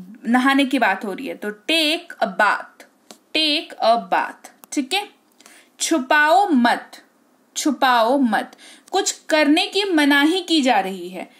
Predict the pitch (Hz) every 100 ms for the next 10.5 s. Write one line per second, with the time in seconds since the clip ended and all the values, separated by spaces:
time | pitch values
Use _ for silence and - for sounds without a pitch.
0 | _ _ 302 277 262 330 370 403 277 277
1 | 285 320 349 294 359 381 - _ 240 262
2 | 277 294 320 392 339 - 294 254 262 208
3 | 180 160 - 311 381 277 - - - _
4 | 269 247 247 311 370 415 415 349 262 254
5 | 233 226 247 - - _ _ - 226 240
6 | 359 359 - 349 330 302 294 269 311 269
7 | 269 294 262 294 294 254 285 269 269 262
8 | 247 254 285 262 208 202 233 285 254 262
9 | 269 262 262 254 277 247 233 240 240 233
10 | 226 208 196 180 180